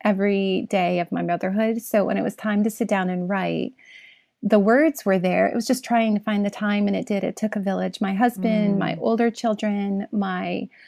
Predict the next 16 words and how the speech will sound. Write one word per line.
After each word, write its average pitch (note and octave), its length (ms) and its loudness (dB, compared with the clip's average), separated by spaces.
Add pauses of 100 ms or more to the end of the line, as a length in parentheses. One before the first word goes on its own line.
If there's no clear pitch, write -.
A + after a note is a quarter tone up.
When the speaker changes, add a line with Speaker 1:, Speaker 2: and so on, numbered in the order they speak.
(340)
Speaker 1:
um, F#3+ 400 -2
friends, A3+ 580 2
everyone G#3 540 0
was F#3+ 80 0
Speaker 2:
Yeah. G3 260 2
Speaker 1:
part A3 160 -2
of G#3+ 60 -4
the - 60 -6
process. A3+ 600 -4
And G3 480 -2
so G#3 320 2
I'm A3 220 0
really F#3 260 0
grateful F3+ 580 -6
that, - 260 -2 (160)
uh, F3+ 320 -6